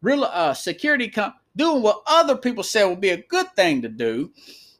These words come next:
That's okay to make money, but do what you wanna do in life. I'll do me, you do you, okay? So if you ever do that, don't feel sorry for me, okay? But anyways, everybody, I will be back on here.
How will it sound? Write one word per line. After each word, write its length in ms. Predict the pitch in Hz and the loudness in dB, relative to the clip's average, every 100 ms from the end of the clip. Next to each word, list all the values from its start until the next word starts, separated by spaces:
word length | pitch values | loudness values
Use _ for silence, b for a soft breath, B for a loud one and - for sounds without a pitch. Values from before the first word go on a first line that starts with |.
| - | -4
That's 200 | 311 311 | -2 4
okay 380 | 294 - 302 302 | 4 4 4 4
to 80 | 233 | 2
make 240 | 185 160 | 2 2
money, 320 | 240 320 226 | 0 0 0
but 240 | 139 156 165 | -2 -6 -6
do 160 | 311 | -4
what 300 | 294 185 - | -2 -4 -2
you 180 | 330 359 | 2 4
wanna 280 | 262 185 135 | 4 0 -2
do 260 | 113 127 104 | -4 -6 -6
in 60 | |
life. 300 | 104 98 98 - _ _ - | -6 -6 -8 -16 _ _ 2
I'll 260 | 302 294 | 4 4
do 240 | 254 247 220 | 2 -2 -2
me, 440 | 226 254 240 220 _ _ | -2 0 -2 -6 _ _
you 280 | 175 302 247 | 2 2 4
do 160 | 196 | 2
you, 300 | 170 185 131 123 | 0 0 0 0
okay? 420 | - 285 311 294 - | 2 0 0 -4 -6
So 380 | - 185 170 - | 2 2 2 -4
if 100 | 254 | 2
you 60 | |
ever 160 | 311 285 | 2 2
do 180 | 262 254 | -4 2
that, 340 | 233 220 - _ - | 4 4 2 _ 0
don't 260 | 233 320 302 | 4 4 2
feel 180 | 349 | -2
sorry 360 | 277 262 233 180 | 0 2 4 2
for 140 | - | 0
me, 360 | 160 170 117 - _ - | -4 -2 -2 -8 _ -6
okay? 360 | 156 277 302 294 b b b - | 0 2 0 -2 b b b -2
But 60 | |
anyways, 480 | 285 294 226 208 185 | 0 2 4 4 4
everybody, 580 | 196 180 170 180 170 151 | 0 0 2 2 2 0
I 140 | - 294 | -2 0
will 160 | 285 | 0
be 140 | 226 233 | -4 -4
back 360 | 202 214 196 | 0 0 0
on 240 | 208 185 175 | -2 -2 -4
here. 480 | 165 180 175 170 | -2 0 2 -2